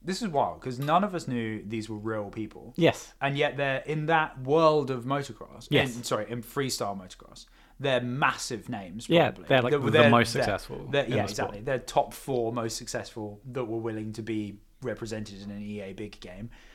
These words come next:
Speaker 1: Um, you know, which
Speaker 2: Hmm.
Speaker 1: is pretty incredible. It's weird that you, like, you always think, "Oh, that person's the best in that thing. I must know them." But you
Speaker 2: Yes.
Speaker 1: don't.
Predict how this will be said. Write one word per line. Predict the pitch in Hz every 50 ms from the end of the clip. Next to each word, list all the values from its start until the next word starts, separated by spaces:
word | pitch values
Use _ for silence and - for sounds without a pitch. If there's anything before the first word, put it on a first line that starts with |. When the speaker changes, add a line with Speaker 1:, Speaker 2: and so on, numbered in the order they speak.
| - - _ _ -
Speaker 1:
Um, | 120 123 117 110 104 101 98 98 101 - - - - - _ _ _ _ -
you | - 139 147 120
know, | 95 90 107 - - _ -
which | 147 175 160
Speaker 2:
Hmm. | 104
Speaker 1:
is | - -
pretty | - 135 120 113 113 113 110 107 - _ _ _ _ - _ - 170 - - - _ - -
incredible. | 135 131 - 139 127 120 104 104 - -
It's | 160 160 160 160
weird | 156 180 196 196 185 160 147
that | 160 156
you, | 139 143 143 143 147 143 - _ - _ _ _ _ _ _ _ _
like, | - 131 120 - - _ _ _ _ _ _ _ _ _ - 135
you | 131 147 143 -
always | 139 156 165 185 175 160 -
think, | - 156 127 113 101 -
"Oh, | 120 135 139 131 127 123
that | 117 131 139 131 139 -
person's | 143 135 117 - - 117 104
the | 117 113
best | 120 117 107 - -
in | 117 107
that | 117 107 107 -
thing. | - - 104 92 92 98 - -
I | 120 120 117
must | 120 135 147 147 - -
know | 127 120 110 104 101 95
them." | 90 90 - - 73 - - - - -
But | 143 131
you | 123 131
Speaker 2:
Yes. | 123
Speaker 1:
don't. | 120 107 - -